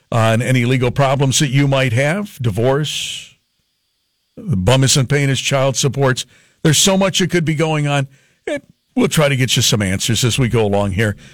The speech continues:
this afternoon. And so we welcome to the program. Let's go to the law firm of Beatrice, Kopp, and Harshman.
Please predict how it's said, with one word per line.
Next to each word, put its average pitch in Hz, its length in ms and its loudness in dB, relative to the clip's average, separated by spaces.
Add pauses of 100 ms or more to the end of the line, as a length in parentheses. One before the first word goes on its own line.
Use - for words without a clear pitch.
(140)
this - 180 0
afternoon. 123 580 2
And 123 300 0
so 143 200 0
we 131 100 2
welcome 135 360 0
to 147 100 -2
the 131 80 0
program. 156 440 0
Let's 147 160 0
go 160 140 0
to 139 80 0
the 123 140 2
law 135 180 2
firm 143 220 0
of 117 100 0
Beatrice, 156 480 0
Kopp, 151 300 -2 (120)
and 135 160 2
Harshman. 202 520 2